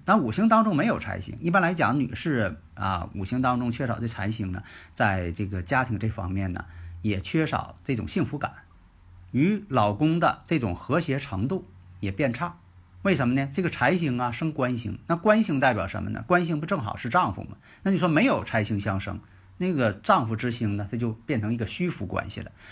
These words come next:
况且呢，他这五行年上呢，只有一个丁火偏官。那么在时上呢，倒是有一个巳火，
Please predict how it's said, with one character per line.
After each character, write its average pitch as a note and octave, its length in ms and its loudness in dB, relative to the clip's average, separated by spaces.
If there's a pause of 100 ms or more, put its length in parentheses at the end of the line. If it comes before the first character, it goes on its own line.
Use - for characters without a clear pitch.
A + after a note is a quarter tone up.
(120)
况 G#3+ 240 8
且 A2 120 0
呢， A2+ 140 4
他 D#3 140 2
这 E3 100 2
五 A#2 140 -2
行 A2 220 2
年 A#2 240 2
上 E3 140 2
呢， G#2+ 160 0 (280)
只 D#3+ 140 2
有 C3+ 180 2
一 G#2+ 80 0
个 G#2 280 0
丁 B2+ 220 4
火 B2 300 -10
偏 A#2+ 180 2
官。 G2 180 -2 (1160)
那 G3 100 6
么 F#3 100 6
在 E3+ 260 10
时 C3 320 2
上 G#3+ 180 8
呢， G#2+ 220 -2
倒 C3 160 6
是 A2+ 140 -4
有 F2+ 140 -4
一 G2+ 40 -4
个 F#2+ 60 -2
巳 A2+ 200 -2
火， F#2 140 -8